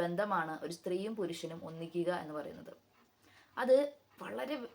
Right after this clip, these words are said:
ഒരു, ഒരു ബാക്ക് സൈഡ് ഉണ്ട് അതിന്, അതിനൊരു വലിയ സ്പിരിച്വൽ തലമുണ്ട്. അത് മനസ്സിലാക്കാൻ സാധാരണക്കാരന് പറ്റുന്നില്ല, പറ്റത്തില്ല. അവിടെ ജ്ഞാനത്തിലേക്ക് ഒരാൾ വളരണം,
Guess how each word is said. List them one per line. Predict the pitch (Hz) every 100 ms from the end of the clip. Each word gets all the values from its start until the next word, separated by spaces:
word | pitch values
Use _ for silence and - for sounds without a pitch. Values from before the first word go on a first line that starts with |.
| -
ഒരു, | 175
ഒരു | - 262
ബാക്ക് | 240 208 226 -
സൈഡ് | 302 254 196
ഉണ്ട് | 165
അതിന്, | 160 151 147 180
അതിനൊരു | 214 247 269
വലിയ | 233 226 262
സ്പിരിച്വൽ | 262 220 196 - 226 202
തലമുണ്ട്. | 165 190 175 147 - - _ - -
അത് | 254 277
മനസ്സിലാക്കാൻ | 233 214 220 214 220 - 233 226 233 -
സാധാരണക്കാരന് | 190 175 196 202 202 214 208 202 208 226
പറ്റുന്നില്ല, | 190 - 165 175 202 - - _ _ _ -
പറ്റത്തില്ല. | 170 185 180 170 151 - - _ - - -
അവിടെ | 202 285 247 202 196 - - _ _ _ _ _ - -
ജ്ഞാനത്തിലേക്ക് | 196 196 214 240 247 254 247 233 262 - 185
ഒരാൾ | 180 175
വളരണം, | 180 160 151 147 151